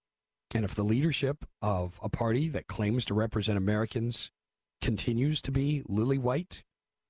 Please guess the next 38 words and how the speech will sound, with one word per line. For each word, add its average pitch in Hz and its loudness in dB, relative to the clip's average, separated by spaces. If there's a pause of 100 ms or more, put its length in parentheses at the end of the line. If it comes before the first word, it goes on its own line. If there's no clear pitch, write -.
(600)
you 117 0
really 135 0
gotta 156 0
ask 127 0
some 127 -2
questions. - -4
And 120 0
if 104 -2
you're 110 0
not 156 2
asking 170 -2
them, 202 0 (1120)
then 107 0
I 120 2
hope - -2
your 113 0
whole 196 2
party 156 -2
burns 131 0
down. 85 -4 (1040)
I'm 190 2
just 180 0
being 170 2
honest 113 -2
with - -2
you. 95 -6 (1400)
I 127 0
very 147 2
quickly 151 0
want 131 2
to 127 0
get 120 0
to 117 -2
Byron 110 2
Donalds. 98 -4 (800)
Let's 151 0
talk 196 2
about 160 -2